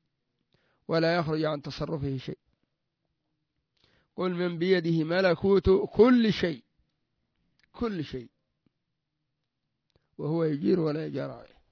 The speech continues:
ولا غنى عن الله طرفة عين، ومن استغنى عن الله طرفة عين فقد كفر وصار من أهل الحين. انظر، من قال: "أنا أستغني عن الله ثانية"، أو أقل من الثانية،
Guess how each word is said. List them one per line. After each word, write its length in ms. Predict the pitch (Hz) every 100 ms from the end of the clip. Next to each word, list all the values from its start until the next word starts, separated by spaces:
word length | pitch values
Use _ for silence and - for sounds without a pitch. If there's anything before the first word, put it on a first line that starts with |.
| _ _ _ _ _ _ _ _ _ _ _ _ _ _ _ _ _
ولا 320 | 170 208 220 202
غنى 200 | 214 202
عن 220 | 180 196
الله 400 | 190 185 175 170
طرفة 500 | 165 160 151 160 156
عين، 420 | 151 165 135 127 _ _ _ _ _ -
ومن 240 | 151 156
استغنى 420 | 151 - 190 165 151
عن 220 | 147 143
الله 340 | 143 147 143
طرفة 460 | 156 156 143 143 139
عين 300 | 165 196 -
فقد 280 | 160 156 151
كفر 360 | - 165 156
وصار 520 | 147 139 - 175 151
من 180 | 147 147
أهل 240 | - 160 151
الحين. 440 | 123 147 - 92 _ _ _ _ _
انظر، 360 | 151 135 170 202 - _ _ _ _ _ _ _ _ -
من 120 | 147
قال: 240 | 160 196
"أنا 260 | 170 170 170
أستغني 420 | 147 220 202 170
عن 180 | 175 175
الله 320 | 196 214 165
ثانية"، 480 | - 214 151 123 101 _ _ _ _ _ _ _ _ _ _ -
أو 100 | 175
أقل 380 | 170 262 214 175
من 100 | 151
الثانية، 500 | 131 131 110 85